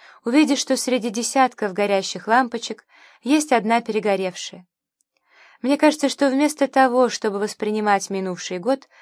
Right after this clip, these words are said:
как десятки сияющих благодатей, ты сосредоточился на той единственной лампочке, которая ничего не освещает». «Видишь на дороге вон того смиренного праведника?» —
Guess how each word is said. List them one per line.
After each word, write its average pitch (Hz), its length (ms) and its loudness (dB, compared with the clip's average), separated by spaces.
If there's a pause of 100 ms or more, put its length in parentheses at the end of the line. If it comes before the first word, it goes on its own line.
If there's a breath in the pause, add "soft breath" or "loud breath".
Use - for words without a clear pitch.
(240 soft breath)
как 247 160 0
десятки 240 520 0
сияющих 220 600 -2
благодатей, 196 800 -2 (640 soft breath)
ты 339 140 -2
сосредоточился 262 880 0
на 220 160 0
той 254 220 0
единственной 185 640 -4
лампочке, 220 580 -6 (320 soft breath)
которая 294 400 4
ничего 226 440 -2
не 214 120 -2
освещает». 175 720 -10 (3500)
«Видишь 311 400 2
на 247 100 0
дороге 240 420 4
вон 226 160 0
того 254 260 2
смиренного 247 600 0
праведника?» — 170 800 -4